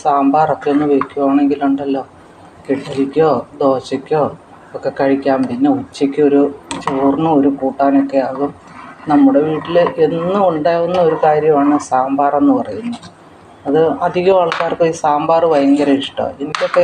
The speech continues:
എപ്പോഴും സാമ്പാർ വലിയ ഇഷ്ടമാണ്. എന്തിൻ്റെ കൂടെ സാമ്പാർ ഇഷ്ടമാണ്. നമുക്ക് പല സൈസിൽ സാമ്പാർ വയ്ക്കാം. വരും വീഡിയോകളിലൊക്കെ ഞാനത് കാണിച്ചു തരാം, എങ്ങനെയാണ് പല സൈസിൽ സാമ്പാർ വയ്ക്കുക എന്നുള്ളത്. നിങ്ങൾ ഈ വീഡിയോ മിസ്സാകാതെ കാണണം.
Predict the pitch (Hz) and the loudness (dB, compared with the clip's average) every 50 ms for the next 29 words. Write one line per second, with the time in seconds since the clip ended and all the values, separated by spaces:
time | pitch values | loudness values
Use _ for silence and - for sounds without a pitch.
0 | 160 - - - - 185 180 190 196 - - 147 139 139 139 139 139 139 143 139 | 0 0 -4 -2 -2 0 0 0 -2 0 -2 -2 0 2 2 0 2 0 0 0
1 | 135 131 143 147 147 156 139 139 - - - 127 123 110 - - - - - - | 0 0 -2 -2 -2 -4 -4 -6 -6 -6 0 0 0 0 -2 -8 -16 -18 -20 -20
2 | - - - - - - 151 160 165 180 185 185 190 175 156 151 147 151 151 151 | -20 -20 -20 -20 -8 -4 -4 -2 0 0 0 2 2 2 4 2 2 0 -2 -2
3 | - - 139 131 131 131 131 131 127 127 120 - - - - 120 120 - - 143 | -2 -2 -2 -2 -2 0 0 0 0 -2 -4 -8 -10 -8 -6 -6 -6 -6 -4 -4
4 | 147 156 151 170 160 - 165 156 160 175 180 - - 151 143 147 156 - - 170 | -4 -2 -4 -6 -2 0 0 2 2 0 -2 -2 -2 0 0 0 -2 -2 -4 -4
5 | 170 175 - - 135 127 135 131 131 135 135 123 120 113 113 - - 104 - - | -4 -4 -2 -2 -2 -2 0 0 -2 -2 -2 -2 -4 -6 -8 -8 -8 -8 -8 -8
6 | - - - - - - - - - 180 185 208 214 214 202 196 196 190 190 196 | -16 -20 -20 -20 -20 -20 -20 -4 -2 0 2 2 2 4 4 4 4 4 4 4
7 | 202 196 196 190 190 - - 240 233 190 165 160 156 156 160 156 - 147 135 135 | 4 4 2 2 0 0 -2 -2 0 0 -2 -2 -2 -2 -4 -2 0 0 0 2
8 | 139 143 139 - 139 135 131 127 131 139 165 185 - - - - - - - 160 | 2 2 0 2 0 0 0 2 2 0 0 -2 -4 -12 -20 -20 -20 -14 -8 -4
9 | 151 147 151 147 151 156 156 156 165 175 170 - 139 131 139 139 - - 139 139 | -2 0 0 2 2 0 0 0 0 -2 0 0 0 0 0 -4 -2 0 0 0
10 | 135 - - 143 143 139 - 139 135 135 139 139 139 139 143 143 135 123 123 - | 0 0 -4 -4 -4 -2 -4 -4 -2 0 0 0 0 0 0 0 0 -2 -4 -6
11 | - - - 262 269 254 254 262 247 - 175 180 - - - - - - - - | -8 -4 -2 -2 -2 -2 -2 -4 -4 -6 -6 -8 -10 -18 -20 -20 -20 -20 -20 -12
12 | - 165 165 170 170 175 175 180 170 170 170 170 175 185 202 208 196 175 165 - | -8 -4 -2 0 2 2 2 0 -2 -2 -2 -2 0 0 -2 -2 -2 -4 -6 -8
13 | - - 202 185 175 165 165 165 165 170 175 190 185 - - 139 143 139 147 160 | -4 0 0 2 2 4 4 4 4 4 4 2 0 0 -2 -2 0 0 0 0
14 | 160 151 127 127 123 - | 0 0 0 -2 -4 -8